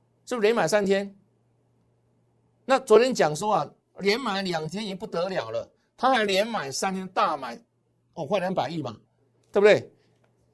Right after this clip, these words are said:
前天，哦，上礼拜五买一百八十二，昨天买两百一十二，今天又买两百四十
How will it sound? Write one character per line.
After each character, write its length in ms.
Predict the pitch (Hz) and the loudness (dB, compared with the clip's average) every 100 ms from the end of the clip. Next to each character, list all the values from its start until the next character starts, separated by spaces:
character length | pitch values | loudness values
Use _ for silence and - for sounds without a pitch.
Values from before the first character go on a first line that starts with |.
| _ | _
前 220 | - 196 | 6 6
天， 320 | 233 247 254 240 | 8 6 4 4
哦， 180 | 180 160 | 6 6
上 160 | - 262 | 4 2
礼 100 | 190 | 6
拜 140 | 233 | 6
五 80 | 180 | 6
买 140 | 151 | 2
一 180 | - 214 | -2 -2
百 240 | 208 151 127 | 4 2 6
八 220 | 185 185 | 6 6
十 120 | 147 | 2
二， 220 | - 170 - - | 4 4 4 -2
昨 160 | 175 | 2
天 120 | 185 | 2
买 200 | 190 139 - _ - | 2 -2 -8 _ -4
两 200 | 170 190 | -4 -2
百 180 | - - | -2 -2
一 100 | 180 | -6
十 160 | 165 | -8
二， 160 | 156 143 - _ _ | -8 -8 -12 _ _
今 160 | - 233 | -4 0
天 100 | 233 | 4
又 160 | 233 | 4
买 160 | 160 135 | 4 2
两 240 | 147 185 | 0 -2
百 240 | 214 156 117 | 2 0 0
四 160 | 190 | -6
十 140 | 185 | -6